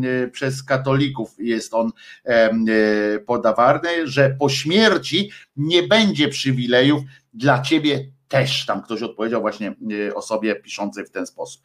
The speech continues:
No i, em, e, i ja wam mówię pozornie, i to jest pozornie słuszne,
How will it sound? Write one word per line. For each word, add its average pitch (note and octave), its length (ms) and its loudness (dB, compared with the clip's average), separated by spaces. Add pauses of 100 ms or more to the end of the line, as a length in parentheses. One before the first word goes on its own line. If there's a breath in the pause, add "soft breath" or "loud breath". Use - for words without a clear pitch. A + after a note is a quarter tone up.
(300 loud breath)
No A3+ 120 6
i, B3+ 220 6 (240 loud breath)
em, C#3+ 760 4
e, C#3 280 6
i D3 160 0
ja F3 120 6
wam G#3 180 4
mówię F#3 180 2 (180)
pozornie, F3 580 4
i C#3 160 -6
to F3+ 120 0
jest G#3+ 160 -4
pozornie F3+ 560 2
słuszne, C3 560 -6